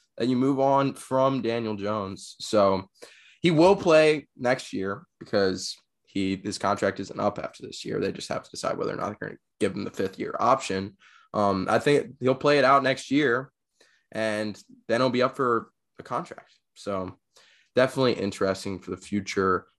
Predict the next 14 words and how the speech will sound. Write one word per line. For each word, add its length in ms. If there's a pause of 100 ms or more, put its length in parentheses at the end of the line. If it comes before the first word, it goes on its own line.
of 300
the 100
New 500
York 540
Giants. 920 (720)
All 120
right, 180 (880)
let's 140
move 220
on 280
to 460
our 360
last, 720
uh, 320